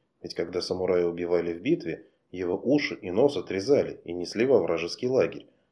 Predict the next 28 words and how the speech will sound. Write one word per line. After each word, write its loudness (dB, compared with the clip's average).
чтобы -4
не -2
возникло -4
подозрений, -2
что -4
убитый -4
был -2
женщиной, -2
усы -10
отрезали 0
вместе -6
с -10
носом. -4
Если -6
же -2
на -2
голове -2
не 4
было 6
усов, -2
иногда 0
её 2
выбрасывали, 4
по 0
ошибке -2
приняв -2
за 6
женскую. -4